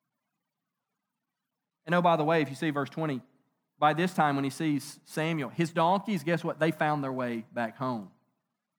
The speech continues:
You see how God providentially led those donkeys around back home, and now Saul is with Samuel. Look at chapter nine, verse twenty-seven.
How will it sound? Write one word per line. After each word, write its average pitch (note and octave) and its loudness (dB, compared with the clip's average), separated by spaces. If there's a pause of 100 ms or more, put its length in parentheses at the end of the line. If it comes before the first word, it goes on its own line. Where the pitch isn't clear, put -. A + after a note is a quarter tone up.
(140)
You C3 -20
see D#3+ 0
how C#3+ 2
God B2+ 0
providentially C#3 0
led D3 -2
those D3 -2 (180)
donkeys E3+ 2 (960)
around C#3+ -2
back C3+ -2
home, B2 -4
and A#2+ -8
now B2 -4
Saul D3 0
is A2+ -8
with A#2+ -8 (600)
Samuel. B2+ -8 (2500)
Look D3+ -6
at B2 -10
chapter C#3+ -4
nine, C3+ 0
verse B2 -8
twenty-seven. B2 -6